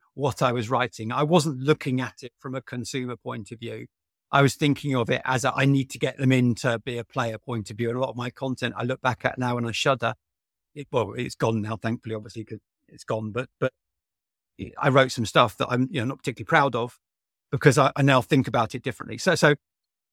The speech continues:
a lot of what we see every day is just 'cause people haven't thought it through. You know, yeah, it's easy to win money at X, Y, Z, or, you know, I've, I've, I paid off my car with the money I won on this slot.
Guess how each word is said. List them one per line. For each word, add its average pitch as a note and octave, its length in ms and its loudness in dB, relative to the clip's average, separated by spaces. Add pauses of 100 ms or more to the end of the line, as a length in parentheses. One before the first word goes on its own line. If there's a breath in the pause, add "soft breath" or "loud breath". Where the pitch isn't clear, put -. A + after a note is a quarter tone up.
(180)
a E3+ 60 4
lot F3 160 8
of D#3+ 100 4
what F#3 100 6
we F#3 80 0
see E3+ 260 2 (460)
every E3+ 240 4
day D#3 300 6 (220)
is D#3 120 -2
just - 220 2
'cause C#3 140 -4
people D3 320 0
haven't B2+ 220 2
thought B2+ 260 0
it A2+ 120 -12
through. A#2 260 -6 (140)
You D3+ 120 -4
know, A2+ 140 -2 (500)
yeah, D3 100 -6 (480)
it's F3 220 -10
easy D#3 340 0
to D#3 100 -2
win D3 220 6
money C#3 280 6
at C3 100 -6 (600)
X, - 220 -10
Y, A#2+ 220 -2
Z, A2+ 340 -6
or, B2+ 360 -6 (320)
you C#3+ 60 -8
know, B2 280 2
I've, C3 240 -2
I've, C#3 160 2 (720)
I E3 120 0
paid D#3+ 280 4
off C#3+ 160 4
my C#3 120 2
car C3+ 600 2
with C3+ 260 2
the C3+ 120 -4
money C3+ 260 0
I B2+ 80 -2
won C3 200 -4
on B2 100 -6
this B2+ 160 -6
slot. B2+ 400 -6